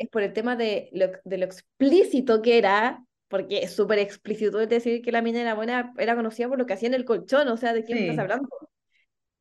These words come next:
Speaker 1: Por eso era la parte más fuerte de la letra, de la canción.
Speaker 2: Dice que según ella su parte más fuerte de la canción es "She underestimated me just who she was stealing from", pero yo encuentro que no.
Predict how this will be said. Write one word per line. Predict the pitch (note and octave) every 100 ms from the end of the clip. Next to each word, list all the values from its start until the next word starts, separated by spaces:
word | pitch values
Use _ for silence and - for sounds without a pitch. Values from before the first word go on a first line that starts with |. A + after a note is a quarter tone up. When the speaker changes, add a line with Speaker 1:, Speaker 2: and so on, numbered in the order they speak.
| _ _
Speaker 1:
Por | - A#3
eso | D4+
era | E4+
la | D#4+
parte | D4 D4 C#4
más | C#4 -
fuerte | A#3 - D3+
de |
la | - -
letra, | - - D#3
de | F3
la | D3+
canción. | C#3+ C#3+ - _ _ - _ _ _ _ _ _ _
Speaker 2:
Dice | A3 A#3 A#3+ A3+ - - _ _ _ _ _ -
que | G#3
según | G#3 G3 A3
ella | A#3 A3 A3
su | G#3+
parte | G3+ G3+ G#3+
más | G3+ G#3 -
fuerte | G#3+ G#3+
de | A3
la |
canción | A3 G#3 G#3
es | G#3 A3
"She | - A3+ G3+
underestimated | G#3+ G#3+ F#3+ G#3+ - A#3
me | A#3+ A#3
just | G#3+ A3 A3
who |
she | G#3+ A3
was | G3+ G3+
stealing | G3+ F#3+ F3+ -
from", | A#2+ - - _
pero | E3
yo | E3+ E3+
encuentro | F3 E3+
que | D#3
no. | A#2+